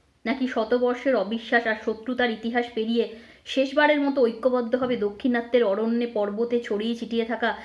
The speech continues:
রিক, বানর, নাগ, পক্ষীদের দল?" এটা হচ্ছে এই বইটা, এটা প্রজ্ঞা থেকে নেওয়া। উম, তার দাম হচ্ছে, মানে, মুদ্রিত মূল্য সাড়ে চারশো টাকা। আচ্ছা,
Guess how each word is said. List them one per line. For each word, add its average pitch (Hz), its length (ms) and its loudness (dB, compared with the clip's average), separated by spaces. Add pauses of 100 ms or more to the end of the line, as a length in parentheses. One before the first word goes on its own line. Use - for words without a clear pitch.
(220)
রিক, 247 360 2
বানর, 208 380 2
নাগ, 214 280 0 (100)
পক্ষীদের 202 520 0
দল?" 151 240 0 (1500)
এটা 208 140 -8
হচ্ছে 208 220 -8
এই 202 80 -4
বইটা, 190 300 -6 (500)
এটা 233 220 -2
প্রজ্ঞা 214 300 -2
থেকে 240 260 0
নেওয়া। 233 280 -2 (380)
উম, 202 240 -8
তার 208 220 -4
দাম 190 300 -2
হচ্ছে, 339 460 -6
মানে, 196 200 -4
মুদ্রিত 208 420 -8
মূল্য 233 420 0 (960)
সাড়ে 214 240 0
চারশো 202 260 -4
টাকা। 170 200 -10 (840)
আচ্ছা, - 300 -16